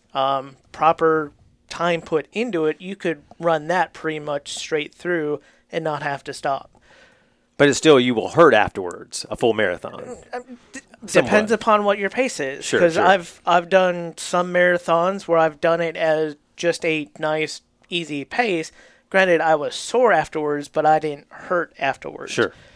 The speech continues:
Speaker 1: And then I've done other marathons where I'm trying to push it, I'm trying to P R, you know, run pretty much the entire way, again, except for walking some of the aid stations, um, so you can get, uh,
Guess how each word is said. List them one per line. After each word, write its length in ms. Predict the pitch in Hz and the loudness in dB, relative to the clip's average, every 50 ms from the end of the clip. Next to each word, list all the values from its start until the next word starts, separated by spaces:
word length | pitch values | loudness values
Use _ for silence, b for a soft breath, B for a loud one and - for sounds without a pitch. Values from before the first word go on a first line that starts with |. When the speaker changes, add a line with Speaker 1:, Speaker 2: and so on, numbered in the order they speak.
| b b b | b b b
Speaker 1:
And 140 | 160 151 156 | -8 -4 -2
then 80 | 165 | 0
I've 160 | 160 160 156 143 | 2 0 0 2
done 180 | 180 170 170 170 | 0 0 2 2
other 260 | 175 175 190 185 175 | 2 2 2 0 2
marathons 680 | 175 175 175 175 170 - 175 165 170 170 170 160 - | 2 2 2 2 2 2 2 2 2 2 0 -2 -4
where 100 | 165 156 | -2 -2
I'm 140 | 151 151 151 | -2 -2 -4
trying 260 | 147 - 175 165 160 | -4 -2 -2 -2 -2
to 40 | 156 | -4
push 320 | - - 170 165 160 - 170 | -4 0 0 0 0 0 -4
it, 60 | 165 | -8
I'm 120 | 156 147 139 | -8 -8 -8
trying 220 | - 165 156 147 | -6 -6 -6 -6
to 60 | 143 | -8
P 260 | - - - 160 151 | -12 -12 -10 -6 -2
R, 460 | 156 185 202 165 143 135 139 135 131 - _ _ _ _ _ _ - | 0 0 2 2 2 0 0 -2 -4 -6 _ _ _ _ _ _ -14
you 120 | - 151 | -8 -6
know, 320 | 143 139 139 135 139 - - _ _ | -4 -2 -2 -4 -4 -6 -10 _ _
run 460 | - 156 160 165 170 165 160 156 - - _ _ | -6 -2 0 0 0 -2 -4 -10 -14 -18 _ _
pretty 180 | - - 175 170 | -6 -4 -2 -2
much 180 | 165 165 160 - | -2 -2 -4 -6
the 140 | 165 160 | -10 -12
entire 380 | 156 151 143 - 156 147 147 156 | -12 -10 -8 -6 -4 -2 0 2
way, 380 | 160 170 170 165 160 156 147 - _ _ | 2 4 4 4 2 0 -2 -6 _ _
again, 260 | - 147 139 143 151 139 | -8 -8 -6 -6 -6 -6
except 300 | 139 - - 156 147 - | -8 -8 -8 -8 -8 -6
for 140 | 151 143 143 | -8 -6 -4
walking 340 | 139 143 147 143 - 151 143 | -2 -4 -4 -4 -8 -16 -18
some 140 | - 143 | -16 -14
of 40 | 143 | -10
the 120 | 143 139 139 | -8 -8 -8
aid 100 | 139 - | -8 -8
stations, 720 | - - 147 143 135 - - 143 143 143 147 143 - - b b b b b b b | -8 -8 -6 -6 -8 -10 -12 -14 -14 -16 -16 -16 -18 -18 b b b b b b b
um, 360 | - 127 123 123 123 127 123 _ _ _ _ _ - | -10 -8 -8 -8 -10 -12 -18 _ _ _ _ _ -10
so 100 | - 156 | -8 -8
you 100 | 151 147 | -6 -8
can 240 | 139 165 160 156 151 | -10 -12 -12 -8 -6
get, 220 | 151 151 147 - _ _ - | -6 -6 -6 -6 _ _ -4
uh, 420 | 139 135 139 135 135 135 131 131 | -2 0 0 0 0 0 -2 -2